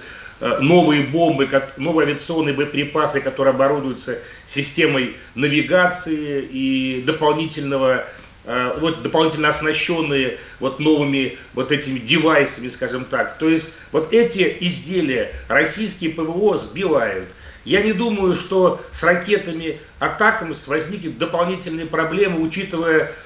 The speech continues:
что какое-то, знаете, запредельное количество американцы поставить не могут.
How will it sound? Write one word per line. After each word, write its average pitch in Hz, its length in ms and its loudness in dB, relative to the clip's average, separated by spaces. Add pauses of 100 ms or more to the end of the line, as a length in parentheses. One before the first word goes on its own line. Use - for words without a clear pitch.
(100)
что 175 460 2
какое-то, 180 460 2
знаете, 175 560 -2 (100)
запредельное 180 800 0
количество 180 520 0
американцы 175 540 0
поставить 165 560 -2
не 175 80 -6
могут. 180 420 0